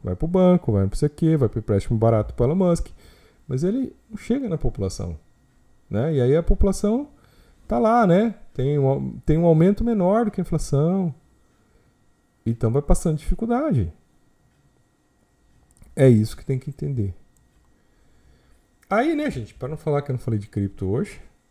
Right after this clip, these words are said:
tá? Tá aí, ó. Elon Musk é acusado de insider trade por investidores em processo de Dogecoin. Bom, cara, eu não tenho dúvidas, tá, gente? Eu acho que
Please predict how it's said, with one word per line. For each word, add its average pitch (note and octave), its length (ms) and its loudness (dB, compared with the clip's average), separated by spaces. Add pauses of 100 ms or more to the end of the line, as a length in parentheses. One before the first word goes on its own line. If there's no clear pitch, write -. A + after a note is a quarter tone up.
(320)
tá? G#2+ 240 -4
Tá - 140 -2
aí, D3+ 100 2
ó. F#2 100 4
Elon D#3 220 2
Musk G3 300 2
é G#3+ 40 4
acusado C#3+ 500 0
de C#3 100 -4
insider C3 460 0 (100)
trade G#2+ 400 0 (760)
por C3+ 120 -2
investidores C3+ 460 0
em C#3+ 60 0
processo C3 440 4
de C#3+ 60 -10
Dogecoin. C3+ 520 -2 (960)
Bom, G#3+ 140 2
cara, - 280 -2 (840)
eu E3 80 -2
não D4 120 0
tenho D#4+ 160 6
dúvidas, F#3+ 380 4
tá, C#3+ 200 0
gente? F#2 260 -4
Eu G2+ 60 -4
acho A2+ 120 -8
que C3 320 -8